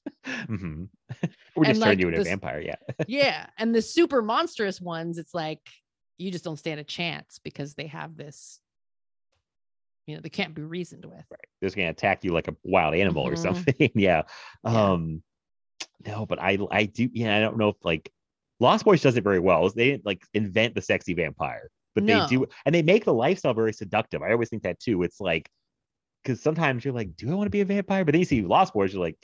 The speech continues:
Speaker 1: "I kinda do wanna be a <laughs> vampire."
Speaker 2: They're having a good time.
Speaker 1: They're having a good
Speaker 2: riding
Speaker 1: time.
Speaker 2: around on their motorcycles, no helmet, because they're not worried about head injuries.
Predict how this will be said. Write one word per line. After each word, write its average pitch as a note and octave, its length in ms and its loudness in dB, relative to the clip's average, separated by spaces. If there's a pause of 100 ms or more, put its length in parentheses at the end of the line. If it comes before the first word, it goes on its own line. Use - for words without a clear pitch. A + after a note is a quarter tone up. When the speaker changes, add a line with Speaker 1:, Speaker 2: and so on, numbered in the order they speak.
Speaker 1:
"I - 40 -10
kinda - 200 0
do B2+ 160 0
wanna D3 140 4
be D2+ 120 -4
a - 20 -10
<laughs> - 180 -14
vampire." - 180 0
Speaker 2:
They're B3 100 0
having F#4 280 4
a E4 40 4
good D4 240 0
time. B3 400 2
Speaker 1:
They're F#3+ 80 2
having C4 300 4
a C4+ 60 4
good B3+ 100 4
Speaker 2:
riding C4+ 220 2
Speaker 1:
time. B3 120 0
Speaker 2:
around A3+ 200 2
on A3+ 100 -2
their F#3 140 -4
motorcycles, B3+ 1080 -4
no F#3+ 180 -4
helmet, A#3+ 800 -6
because D#3+ 600 -6
they're E3 140 -6
not F3+ 160 -4
worried F#3 160 -6
about F3 160 -8
head G#3+ 220 -2
injuries. G#3 840 -4